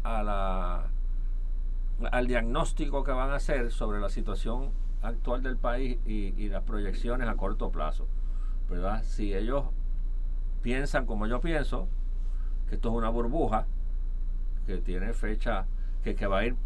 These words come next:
poco a poco desinflándose, o es que ha habido unos cambios, eh, estructurales en nuestra economía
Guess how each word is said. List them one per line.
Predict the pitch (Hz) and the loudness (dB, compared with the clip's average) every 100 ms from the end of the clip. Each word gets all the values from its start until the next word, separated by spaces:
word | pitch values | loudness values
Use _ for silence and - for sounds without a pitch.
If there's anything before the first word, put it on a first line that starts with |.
| - | 0
poco | 120 110 | 0 0
a | 117 | 0
poco | 113 113 | 0 0
desinflándose, | 117 127 120 156 151 123 101 117 107 - - - - - - | 0 0 0 0 0 0 0 0 0 0 0 0 0 0 0
o | 98 101 | 0 0
es | |
que | - | 0
ha | 123 | 0
habido | 127 123 117 | 0 0 0
unos | 113 110 | 0 0
cambios, | 113 104 123 117 101 - - - - - - - - | 0 0 0 0 0 -2 0 0 0 0 0 0 0
eh, | 98 98 92 | 0 0 0
estructurales | - 110 110 104 101 120 113 | 0 0 0 2 2 2 2
en | 110 | 0
nuestra | 107 107 | 0 0
economía | 104 104 104 123 127 117 | 0 0 0 0 0 0